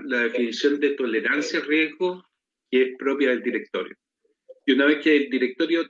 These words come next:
tiene esa conversación, o sea, la identificación de los eventos de incumplimiento, sus posibles consecuencias, y defina su tolerancia a esos riesgos, entonces puede pasar a implementar un programa de cumplimiento de acuerdo a sus necesidades.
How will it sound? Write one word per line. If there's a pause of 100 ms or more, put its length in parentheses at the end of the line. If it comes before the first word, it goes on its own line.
tiene
esa
conversación,
o
sea,
la
identificación
de
los
eventos
de
incumplimiento,
sus
posibles
consecuencias, (500)
y
defina
su
tolerancia
a
esos
riesgos, (520)
entonces
puede
pasar
a
implementar (400)
un
programa
de
cumplimiento
de
acuerdo
a
sus
necesidades.